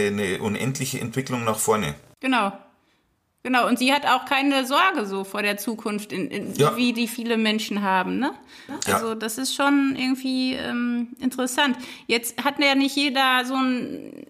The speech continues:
Speaker 2: ich meine, das mit den Bauern, das, denke ich, könnten wir wirklich alle machen. Das ist auf jeden Fall was,
Speaker 1: Ja.
Speaker 2: was ich mir jetzt vornehme.
Speaker 1: Ja, es, es ist ja, es ist ja auch ein ganz banales Rechenbeispiel. Die, die Bauern erzeugen deine Lebensmittel.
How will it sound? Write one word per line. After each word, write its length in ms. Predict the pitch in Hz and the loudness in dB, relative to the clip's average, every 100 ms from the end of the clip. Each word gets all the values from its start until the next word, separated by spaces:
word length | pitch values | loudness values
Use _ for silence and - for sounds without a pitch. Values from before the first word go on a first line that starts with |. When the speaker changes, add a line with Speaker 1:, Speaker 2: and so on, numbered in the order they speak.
| - | -8
Speaker 2:
ich 180 | 247 254 | -2 2
meine, 160 | 262 | 4
das 140 | 247 254 | 4 2
mit 120 | 262 | 0
den 140 | 240 | 2
Bauern, 300 | 226 277 311 | 4 4 4
das, 200 | 269 269 | 2 0
denke 220 | - 254 | 0 2
ich, 140 | 262 - | 0 0
könnten 280 | 277 262 247 | -2 0 0
wir 160 | 233 | 0
wirklich 380 | 247 277 214 - | -2 -2 -4 -2
alle 180 | 214 214 | -2 0
machen. 380 | 202 196 - 339 | 0 0 0 -2
Das 200 | 285 254 | -2 -4
ist 220 | 233 - - | -6 -4 -4
auf 140 | 220 | -2
jeden 120 | 233 | -4
Fall 100 | 233 208 | 0 2
was, 140 | - | 2
Speaker 1:
Ja. 60 | 208 | 0
Speaker 2:
was 60 | |
ich 180 | 220 - | -2 0
mir 80 | 277 | 0
jetzt 160 | 220 - | 0 -2
vornehme. 360 | 196 214 240 - - - | -4 -2 -2 -4 -14 -8
Speaker 1:
Ja, 140 | 131 | -2
es, 140 | 139 - | 0 0
es 200 | 135 131 | 0 2
ist 160 | 147 | 2
ja, 120 | 147 120 | 2 2
es 140 | 127 | 2
ist 120 | 131 | 2
ja 100 | 123 | 0
auch 80 | 113 | 0
ein 60 | 120 | -2
ganz 260 | 120 - | 2 2
banales 500 | - 117 117 123 123 | 2 0 0 0 0
Rechenbeispiel. 680 | 135 143 135 95 98 - 101 | 0 -2 -2 0 0 -2 -8
Die, 180 | 95 107 | -8 -8
die 120 | 113 | -6
Bauern 340 | - 98 123 127 | -2 0 0 0
erzeugen 400 | - - 135 135 | 0 0 0 -2
deine 240 | 101 92 | -2 -2
Lebensmittel. 560 | 92 90 85 92 78 | -6 -6 -6 -6 -8